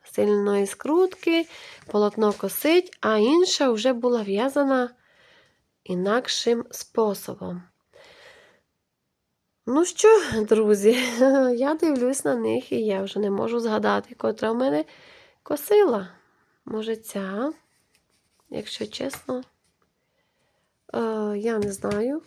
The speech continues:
Вона гарно розправилася. Я ж казала, що це у мене така ниточка, що вона, коли попереться, гарно розправиться, заблокується.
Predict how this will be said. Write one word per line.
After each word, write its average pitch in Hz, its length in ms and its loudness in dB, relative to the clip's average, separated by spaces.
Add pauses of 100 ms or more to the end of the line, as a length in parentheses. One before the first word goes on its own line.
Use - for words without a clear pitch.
(120)
Вона 226 440 0
гарно 196 440 -6
розправилася. 214 840 -6
Я 208 160 0
ж - 120 -6
казала, 262 400 2
що 214 220 -2
це 226 240 -2
у - 120 -4
мене 214 240 0
така - 260 -10
ниточка, 285 560 -2 (1000)
що - 300 -2
вона, 285 280 4
коли 240 280 2
попереться, 247 760 0 (560)
гарно 240 380 2
розправиться, 277 920 0 (220)
заблокується. 247 1000 -2